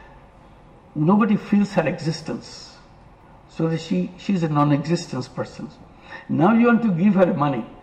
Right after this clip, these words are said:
She gets very afraid because now I'll be visible. She doesn't want to be visible.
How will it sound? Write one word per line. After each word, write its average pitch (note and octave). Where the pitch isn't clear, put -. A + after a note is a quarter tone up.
She -
gets E3
very C#3+
afraid C3
because C#3
now C#3+
I'll C3+
be B2+
visible. C#3
She -
doesn't F#3+
want F#3
to F#3
be C3
visible. A#2